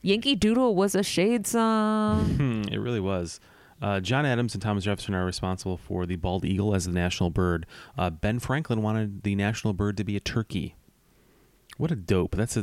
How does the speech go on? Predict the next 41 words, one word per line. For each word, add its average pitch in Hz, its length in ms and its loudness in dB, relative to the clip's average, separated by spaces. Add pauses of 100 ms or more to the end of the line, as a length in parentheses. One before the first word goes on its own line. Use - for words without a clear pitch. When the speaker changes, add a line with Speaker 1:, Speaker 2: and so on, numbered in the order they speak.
(100)
Speaker 2:
what 120 180 -2
a 120 40 -2
terrible 90 640 0 (260)
choice 85 340 -2
that - 100 -2
would 80 120 -4
be. 82 180 -4 (340)
Speaker 1:
<sighs> 226 60 -8 (580)
You 202 120 -6
Speaker 2:
Do, 277 60 2
Speaker 1:
know, 311 220 0 (180)
Speaker 2:
like, 147 260 0
for, 170 140 0
well, 143 200 2
we 147 120 0
don't 156 100 2
even 117 140 2
really 101 160 2
need 92 160 2
a - 20 4
national 90 380 2
bird 87 240 0
anyway, 82 420 -2
but 82 180 -2
if 85 140 -4
you're 92 60 0
gonna 87 180 -2
pick - 260 -4
one, 90 320 0 (1080)
the - 60 -6
turkey. 92 460 -4 (480)
Speaker 1:
Really? 180 600 0
Speaker 2:
Yeah. 160 320 -4 (180)
Speaker 1:
Mm. 165 500 -2 (1200)
I 269 100 -2
have 294 240 0
mixed 175 320 0
feelings 156 420 0
on 156 200 0
Ben 165 220 -2
Franklin. - 580 -6